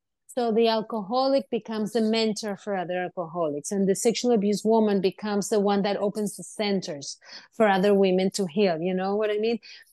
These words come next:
Uh, the person that went through a divorce is the one that really gives advice and be, is able to be a, a support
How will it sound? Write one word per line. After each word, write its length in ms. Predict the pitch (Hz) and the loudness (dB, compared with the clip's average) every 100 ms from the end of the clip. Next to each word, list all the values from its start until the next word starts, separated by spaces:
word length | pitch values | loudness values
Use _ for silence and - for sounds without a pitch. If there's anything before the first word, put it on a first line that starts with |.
| - | -6
Uh, 280 | 220 208 196 | -2 0 0
the 160 | 190 202 | -2 -4
person 340 | 220 196 240 | -6 -6 -4
that 140 | 226 | -2
went 180 | 202 202 | -2 -4
through 140 | 226 220 | -4 -4
a 40 | |
divorce 500 | 202 185 220 208 190 | -2 -2 0 0 -2
is 140 | 180 | -6
the 120 | 196 190 | -4 -4
one 240 | 190 196 | -2 0
that 160 | 202 196 | 0 2
really 220 | 196 190 | 2 0
gives 260 | 214 190 | -2 -4
advice 500 | 202 180 190 190 190 | -4 -6 -4 -4 -4
and 180 | 196 180 | -6 -6
be, 400 | 175 180 170 170 175 | -2 -2 -2 -4 -8
is 180 | 180 196 | -6 -2
able 200 | 175 190 | 0 0
to 100 | 208 | 0
be 160 | 185 180 | 4 4
a, 140 | 180 | 2
a 200 | 175 175 | -4 -6
support 640 | - 196 - 220 208 - | -2 -2 4 6 6 4